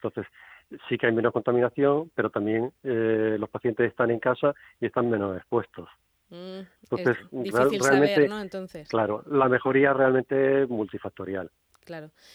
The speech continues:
Speaker 2: Eh, luego habrá otro factor, y es que si todos los alérgicos salen con mascarilla, eso hace que también tengan menos alergia, ¿no?
Speaker 1: Efectivamente. Lo que pasa es que el uso de mascarillas que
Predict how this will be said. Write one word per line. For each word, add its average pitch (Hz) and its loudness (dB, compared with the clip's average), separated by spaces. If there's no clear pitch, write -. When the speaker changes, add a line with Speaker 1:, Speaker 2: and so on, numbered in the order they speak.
Speaker 2:
Eh, 190 -6
luego 214 -4
habrá 220 -2
otro 214 -6
factor, 233 -6
y 196 -6
es 185 -8
que 202 -8
si 185 -10
todos 196 -8
los 202 -8
alérgicos 202 -10
salen 196 -8
con 196 -10
mascarilla, 196 -8
eso 202 -8
hace 185 -8
que 175 -8
también 170 -10
tengan 170 -12
menos 165 -12
alergia, 165 -12
¿no? 202 -14
Speaker 1:
Efectivamente. 123 2
Lo 113 0
que 120 -2
pasa 143 0
es - -2
que 143 2
el 113 0
uso 135 0
de 131 6
mascarillas 127 2
que 123 0